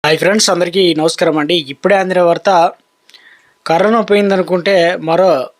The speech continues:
ప్రమాదం, ఇక పది రోజుల్లోనే మరణం. So, ఇప్పటివరకు ఎనభై కేసులు,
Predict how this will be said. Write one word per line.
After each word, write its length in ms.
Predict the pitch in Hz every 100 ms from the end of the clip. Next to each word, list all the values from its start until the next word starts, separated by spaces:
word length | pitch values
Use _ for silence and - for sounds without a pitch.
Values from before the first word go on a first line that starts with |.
| -
ప్రమాదం, 640 | 160 170 165 175 156 131 - _ _ _ -
ఇక 140 | 156
పది 280 | 165 156 160
రోజుల్లోనే 580 | 175 165 175 170 170 170
మరణం. 440 | 147 143 160 196 - _ _ _ -
So, 140 | 160
ఇప్పటివరకు 440 | 156 190 196 196 180
ఎనభై 260 | 170 180
కేసులు, 540 | 165 170 165 180 180